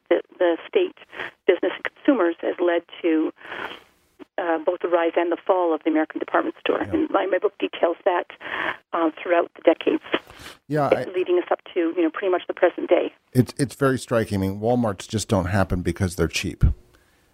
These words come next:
Speaker 2: Um, there's,
Speaker 1: Yes.
Speaker 2: uh, the, the
Speaker 1: Yeah,
Speaker 2: ro-,
Speaker 1: exactly.
Speaker 2: the
Speaker 1: And
Speaker 2: str-, the
Speaker 1: it,
Speaker 2: street
Speaker 1: one way
Speaker 2: outside,
Speaker 1: to
Speaker 2: yeah.
Speaker 1: test that is to look at other countries and to see how things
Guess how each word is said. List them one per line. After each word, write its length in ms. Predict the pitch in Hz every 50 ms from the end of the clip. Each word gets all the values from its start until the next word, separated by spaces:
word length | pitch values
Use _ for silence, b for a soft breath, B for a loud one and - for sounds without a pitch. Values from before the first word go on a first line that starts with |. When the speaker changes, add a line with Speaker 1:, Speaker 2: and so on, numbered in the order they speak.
| _ _ -
Speaker 2:
Um, 440 | - 92 87 80 - - 69 65 - - -
there's, 200 | - 117 110 113
Speaker 1:
Yes. 140 | 127 214 - - -
Speaker 2:
uh, 80 | - - -
the, 220 | - 117 113 101
the 120 | - - 113
Speaker 1:
Yeah, 60 | 107 -
Speaker 2:
ro-, 40 | -
Speaker 1:
exactly. 440 | - - - - - - - 190 170
Speaker 2:
the 120 | - -
Speaker 1:
And 80 | 208 202
Speaker 2:
str-, 40 | - 220
the 60 | 220 214
Speaker 1:
it, 40 | 113
Speaker 2:
street 220 | - - 165 156 156
Speaker 1:
one 100 | - 247
way 60 | 247
Speaker 2:
outside, 260 | - - 117 113 -
Speaker 1:
to 60 | - - -
Speaker 2:
yeah. 140 | - 254 269
Speaker 1:
test 120 | - -
that 140 | 208 185 185
is 80 | 180 - -
to 60 | 202
look 160 | 208 220 -
at 60 | -
other 140 | 190 180 180
countries 420 | - - 196 190 - - 202 190 - -
and 100 | - 175 - -
to 60 | - - - -
see 100 | - 196 185
how 100 | 180 170 -
things 160 | - 185 175